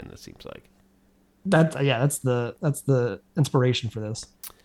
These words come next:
Speaker 1: So they're on the roof. They're trying to get this done. We go check downstairs. Steve Urkel arrives at the house, and he asks Laura where everyone is.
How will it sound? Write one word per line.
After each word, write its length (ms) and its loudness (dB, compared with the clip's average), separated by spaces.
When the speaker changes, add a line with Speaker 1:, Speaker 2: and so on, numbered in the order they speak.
Speaker 1:
So 240 2
they're 180 6
on 60 8
the 80 8
roof. 220 6
They're 100 4
trying 220 4
to 40 0
get 160 0
this 180 -4
done. 300 2
We 80 -2
go 240 4
check 400 -2
downstairs. 1000 2
Steve 320 0
Urkel 320 4
arrives 380 4
at 60 -6
the 80 -4
house, 640 0
and 400 -2
he 220 -4
asks 460 -4
Laura 360 0
where 220 -6
everyone 380 -10
is. 480 -2